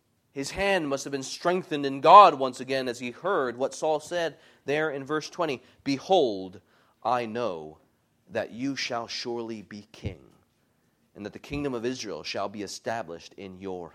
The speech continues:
hand." Saul's conviction here again, it lasts but a moment.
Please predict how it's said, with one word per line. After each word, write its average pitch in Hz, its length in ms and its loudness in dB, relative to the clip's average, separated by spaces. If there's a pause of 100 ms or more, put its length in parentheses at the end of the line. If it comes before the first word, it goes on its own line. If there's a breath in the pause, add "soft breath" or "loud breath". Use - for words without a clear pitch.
hand." 85 480 -20 (1120)
Saul's 156 240 -2
conviction 107 420 -8
here 90 160 -12
again, 80 340 -16 (840)
it 147 100 2
lasts 135 320 2
but 113 100 -4
a 95 40 -6
moment. 95 500 -10